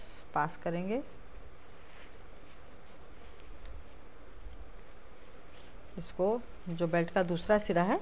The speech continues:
इसको फंसाने के बाद यहाँ पर सिल देंगे। अब हम लेंगे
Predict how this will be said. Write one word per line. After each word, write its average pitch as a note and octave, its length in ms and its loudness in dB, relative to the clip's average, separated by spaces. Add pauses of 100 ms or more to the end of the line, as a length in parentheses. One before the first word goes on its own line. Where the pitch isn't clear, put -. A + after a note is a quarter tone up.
(140)
इसको A#3+ 340 4 (240)
फंसाने E3+ 360 4
के F#3+ 80 2
बाद C4+ 300 4
यहाँ F3 160 4
पर A#3 160 6 (260)
सिल C#3 140 2
देंगे। - 340 -4 (4000)
अब F#3 120 8
हम F3 180 4
लेंगे F3 320 8